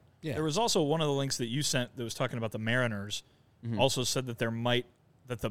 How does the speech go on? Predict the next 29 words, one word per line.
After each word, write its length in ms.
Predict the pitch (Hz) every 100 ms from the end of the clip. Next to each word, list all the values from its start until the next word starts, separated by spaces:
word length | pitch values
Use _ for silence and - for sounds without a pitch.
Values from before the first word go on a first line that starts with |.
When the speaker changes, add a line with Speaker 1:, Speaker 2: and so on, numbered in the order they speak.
| 92
Speaker 2:
the 60 | -
spring 340 | - - 143
tr-, 160 | 135 - -
or 160 | 131
the 160 | 113 107
batting 360 | 95 113 147
practice 380 | 151 165 160 175
uniforms 400 | 190 202 208 202
might 220 | 196 214
count 320 | - 208 - - -
also 420 | 151 170 208 220 294 _ _ _
in 140 | 160 165
that, 180 | 175 - -
in 140 | 165
that 200 | 160 156 - - _ _ -
Speaker 1:
Equation. 400 | - 117 117 127
Speaker 3:
Oh, 60 | 104
I 60 | 117
missed 160 | 139
Speaker 2:
count. 120 | 170
Speaker 3:
that. 200 | 120 117 -
Speaker 2:
Yeah. 220 | 147 110 - _ _ _ _ _ _ - -
Speaker 1:
Yeah, 240 | 160 120
I 60 | 120
was 160 | 131
reading 160 | 127 120
that 180 | 110 101
too. 280 | 139 113 95
Speaker 2:
Yeah. 220 | 120 92